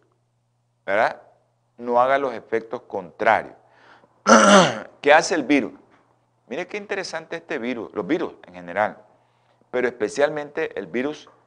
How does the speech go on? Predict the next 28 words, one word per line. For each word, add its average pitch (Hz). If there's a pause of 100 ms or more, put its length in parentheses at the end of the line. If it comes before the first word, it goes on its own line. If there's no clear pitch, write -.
(380)
eh, 101
el 101
coronavirus, 117
porque -
el 107
coronavirus 151
se 131
conoce 113
desde 95
hace 95
años, 73
¿verdad? 82 (580)
Ya 101
desde 104
dos 92
mil 101
diez, 113 (440)
en 104
el 98
dos -
mil, 117 (480)
ya 107
se 160
conocía 131
los 117
tipos 117
de 113
coronavirus 101